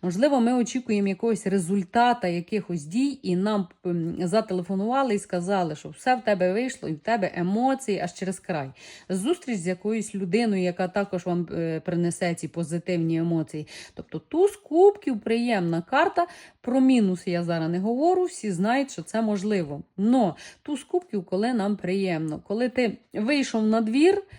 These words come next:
сонце світить, е, <laughs> всі негаразди десь позаду, а тобі от в моменті добре. І карта мага в неділю також буде говорити про те, що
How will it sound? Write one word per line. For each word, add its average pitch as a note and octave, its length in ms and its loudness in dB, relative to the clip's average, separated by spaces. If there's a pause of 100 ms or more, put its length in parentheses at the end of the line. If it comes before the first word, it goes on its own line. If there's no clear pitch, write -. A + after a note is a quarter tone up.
сонце A#3+ 500 0
світить, D#4+ 720 2 (320)
е, F3 760 0 (120)
<laughs> A3 120 2
всі D#4+ 460 6 (220)
негаразди G#3 840 4
десь G#3 280 0
позаду, C#4+ 760 2
а - 80 0
тобі B3 380 -2
от G#3+ 260 -2
в F#3+ 40 0
моменті A3+ 960 4 (440)
добре. D#3 460 -2 (300)
І D#4+ 60 -8
карта B3 400 0
мага G3 460 0
в E4 80 2
неділю E4+ 460 2
також D4+ 360 -4
буде A#3 160 -2
говорити A3+ 420 -2
про F3+ 160 -6
те, C#4+ 300 0
що D4 300 -4